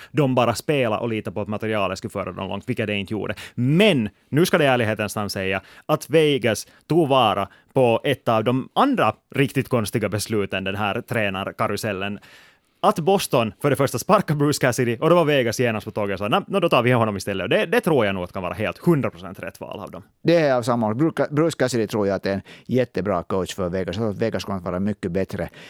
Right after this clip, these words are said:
Speaker 2: mycket bättre d-, nästa säsong. Jag var lite överraskad också över det där. Äh, men sen började jag fundera att okej, att han hade varit där i sex år.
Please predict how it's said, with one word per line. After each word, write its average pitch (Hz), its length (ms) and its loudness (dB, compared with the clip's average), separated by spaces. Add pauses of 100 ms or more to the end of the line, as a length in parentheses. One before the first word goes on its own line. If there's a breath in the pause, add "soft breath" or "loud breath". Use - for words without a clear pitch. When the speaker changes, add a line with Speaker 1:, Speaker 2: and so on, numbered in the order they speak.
(120 loud breath)
Speaker 2:
mycket 117 340 -2
bättre 107 340 -2
d-, 90 360 -8
nästa 107 340 -4
säsong. 95 340 -2
Jag 143 120 2
var 175 100 2
lite 190 240 2
överraskad 131 640 0
också 113 260 0
över 110 280 0
det 90 100 -4
där. 95 240 0 (400 loud breath)
Äh, 98 140 2
men 135 140 0
sen 247 200 2
började 202 180 2
jag 160 80 -2
fundera 175 380 2
att 139 80 0
okej, 165 300 2
att 135 100 2
han 147 80 0
hade 147 140 2
varit 170 300 2
där 104 160 2
i 113 100 -2
sex - 400 0
år. 92 400 0